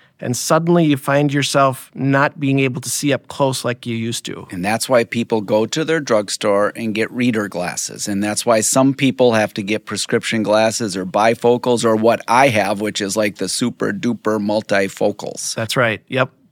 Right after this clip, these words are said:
Speaker 2: So when you get readers or when you get glasses, how do they work?
Speaker 1: So when your lens doesn't change shape like it's used to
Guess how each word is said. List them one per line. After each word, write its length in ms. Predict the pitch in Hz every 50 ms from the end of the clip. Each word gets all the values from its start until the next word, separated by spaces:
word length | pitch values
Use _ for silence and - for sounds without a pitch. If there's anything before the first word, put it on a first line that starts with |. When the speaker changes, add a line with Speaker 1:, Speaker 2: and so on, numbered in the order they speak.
| _ _
Speaker 2:
So 380 | - - - 165 151 156 156 - - -
when 240 | - 147 156 151
you 100 | 156 151
get 300 | 139 131 - 208 196 -
readers 560 | 127 117 120 117 113 92 95 98 110 117 113 127
or 80 | 123
when 160 | 120 127 127
you 200 | 131 131 135 131
get 280 | 123 - 160 147 143 -
glasses, 840 | - 120 127 123 120 117 - - - 69 67 - 110 - - - - _ _ -
how 160 | - 135 151 147
do 100 | 135 123
they 80 | 113
work? 300 | 104 87 76 - - - -
Speaker 1:
So 480 | - - 170 147 143 139 135 135 135 - _ _ _ _
when 220 | - 156 156 165
your 160 | 160 151 156 147
lens 400 | 143 156 165 175 190 190 185 -
doesn't 340 | - 160 170 175 190 175
change 300 | 135 - - 180 175 170
shape 280 | - - 190 175 170 -
like 200 | 156 151 151 -
it's 160 | 139 - -
used 260 | 170 175 185 170 -
to 320 | - 127 117 113 113 117